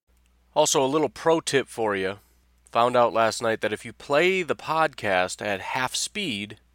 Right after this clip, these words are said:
it sounds like I'm completely hammered. And I thought that was kinda funny. Also find, found out that if you play it at three X speed, you can make your two-year-old daughter cry. So,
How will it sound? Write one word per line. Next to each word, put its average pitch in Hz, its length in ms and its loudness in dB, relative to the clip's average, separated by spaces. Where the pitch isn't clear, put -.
it 131 100 -2
sounds 123 380 2
like 107 120 -2
I'm 107 140 -2
completely 110 460 -12
hammered. 104 480 -4
And - 160 -14
I 92 60 -10
thought 98 240 -8
that 98 140 -2
was 107 100 -8
kinda 107 240 -6
funny. 120 400 -6
Also 131 360 2
find, 127 420 2
found 123 300 0
out 120 140 4
that 113 100 -8
if - 100 -12
you 113 60 -16
play 120 240 0
it 113 80 0
at 107 180 0
three 127 320 0
X 143 220 6
speed, 196 480 -6
you 117 140 -16
can 117 160 -6
make 113 180 0
your 113 80 -6
two-year-old 107 420 -6
daughter 98 240 -2
cry. - 500 0
So, 82 380 -10